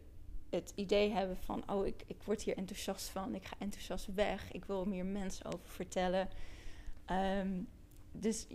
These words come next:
en ik denk dat dat, dat juist iets zoals design daar ook een enorm goed, eh, ja, hoe zeg je dat, tool of vehicle voor is.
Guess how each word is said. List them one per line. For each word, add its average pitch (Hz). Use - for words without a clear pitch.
en 202
ik 202
denk 240
dat 208
dat, 220
dat 180
juist 208
iets -
zoals 196
design 240
daar 185
ook -
een 196
enorm 220
goed, -
eh, 202
ja, 196
hoe 202
zeg -
je -
dat, 190
tool 233
of 202
vehicle 214
voor 190
is. 190